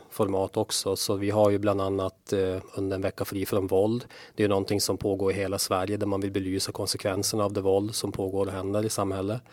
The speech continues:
Eh, men där har vi även till exempel en ljusmanifestation mot våld, eh, där ungarna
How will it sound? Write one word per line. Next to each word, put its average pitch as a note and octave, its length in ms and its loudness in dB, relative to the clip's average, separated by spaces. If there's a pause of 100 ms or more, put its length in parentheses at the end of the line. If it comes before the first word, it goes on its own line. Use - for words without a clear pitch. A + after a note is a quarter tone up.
(440)
Eh, F#2+ 420 4
men G#2 140 4
där G#2 160 6
har G#2 180 6
vi G#2 60 4
även G2 300 4
till A#2 120 -2
exempel G2+ 440 0
en G2 100 2
ljusmanifestation G2+ 920 0
mot G2 280 -2
våld, A#2 240 4 (960)
eh, G2 260 4
där G#2 120 4
ungarna F#2+ 720 4